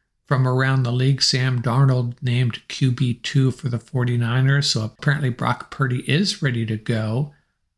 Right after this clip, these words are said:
in the opener as a starter. And Trey Lance, who the forty-niners gave so much up for, the number three quarterback, not looking good for Trey Lance.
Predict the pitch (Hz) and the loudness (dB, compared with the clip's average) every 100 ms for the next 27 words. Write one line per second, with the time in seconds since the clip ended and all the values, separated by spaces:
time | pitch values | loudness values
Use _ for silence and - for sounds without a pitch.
0 | _ - 123 117 113 - - 123 123 127 | _ 0 2 0 -4 -12 -8 -2 -2 0
1 | 117 - - - 113 120 127 131 - _ | 0 0 -2 -2 -2 0 0 -2 -6 _
2 | _ _ 117 104 - - 120 120 156 170 | _ _ -4 -4 -10 -6 -2 2 4 4
3 | 156 131 107 - - - 120 113 - 123 | 4 4 0 -4 -6 -2 -4 -4 -2 0
4 | 123 117 117 117 110 - 123 113 - - | 0 0 -2 -2 -4 -4 -6 -2 -2 0
5 | 143 175 175 147 156 - - 120 98 - | 2 4 4 2 -2 -2 -8 -8 -8 -14
6 | _ _ - 110 117 135 143 - 165 156 | _ _ -6 -2 0 2 0 0 0 0
7 | 147 175 170 151 143 120 120 120 - - | 0 2 2 2 2 0 0 -2 -8 -20
8 | _ _ _ _ - 117 120 143 123 131 | _ _ _ _ -2 -2 0 -2 -2 -2
9 | 113 117 120 - 123 - 113 110 104 104 | -2 -2 -4 -6 -8 -4 -2 -2 -2 -4
10 | - _ - - | -8 _ -6 -6